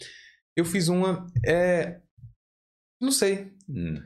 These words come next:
Speaker 1: É, eu poderia, realmente eu poderia fazer. Talvez as, a, as lives eu poderia fazer no Instagram, pra poder, que é uma plataforma pra fazer lives sobre, comentários sobre isso.
Speaker 2: Hum.
Speaker 1: Mas eu acho que não no YouTube. No YouTube eu gosto de,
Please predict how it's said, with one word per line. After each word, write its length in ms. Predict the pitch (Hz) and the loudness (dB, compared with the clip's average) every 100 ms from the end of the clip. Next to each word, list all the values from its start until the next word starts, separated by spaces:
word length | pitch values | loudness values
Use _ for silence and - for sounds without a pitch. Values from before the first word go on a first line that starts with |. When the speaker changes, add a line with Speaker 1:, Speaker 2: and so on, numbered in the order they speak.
| - | -6
Speaker 1:
É, 40 | - | -4
eu 280 | - - 233 | -2 0 2
poderia, 400 | 285 277 285 269 | 2 2 2 0
realmente 320 | 254 269 233 | 0 2 2
eu 80 | 226 | 2
poderia 280 | 233 208 202 | 2 2 2
fazer. 260 | 208 202 170 | 2 2 4
Talvez 600 | 226 208 156 202 185 139 | 2 4 2 2 2 2
as, 220 | 131 - | 0 2
a, 420 | 127 123 - - - _ _ _ _ _ | 2 2 0 -6 -18 _ _ _ _ _
as 60 | 135 | 2
lives 260 | 156 170 170 | 2 4 0
eu 60 | |
poderia 260 | 170 160 165 | 2 2 2
fazer 260 | 160 147 147 | 2 2 2
no 140 | 143 | 2
Instagram, 640 | 147 151 135 131 135 135 131 | 0 2 2 2 2 0 0
pra 140 | 120 | -2
poder, 580 | 117 113 113 113 107 - - _ _ | 0 0 2 2 0 -6 -20 _ _
que 80 | - | 0
é 40 | 165 | 2
uma 140 | 185 | 2
plataforma 460 | 170 151 131 127 123 | 2 0 0 0 2
pra 100 | 117 | 0
fazer 260 | 123 113 | 0 2
lives 340 | 110 113 127 113 | 4 4 2 0
sobre, 280 | 120 110 92 | 0 0 -4
comentários 500 | - 110 107 107 101 | -2 -2 0 -2 -2
sobre 260 | 107 113 | -4 -2
isso. 240 | 113 113 113 | 0 -2 -6
Speaker 2:
Hum. 360 | - 127 - | -12 -12 -6
Speaker 1:
Mas 160 | 151 165 | -2 0
eu 60 | 180 | 0
acho 160 | 180 | 0
que 80 | 175 | 0
não 160 | 165 165 | 2 2
no 80 | 165 | 2
YouTube. 320 | 160 107 113 | 0 -2 0
No 120 | 135 | 0
YouTube 340 | 135 135 139 | 0 -2 0
eu 120 | 147 135 | 0 0
gosto 400 | 117 120 123 131 | 2 2 2 0
de, 260 | 127 127 | -2 -4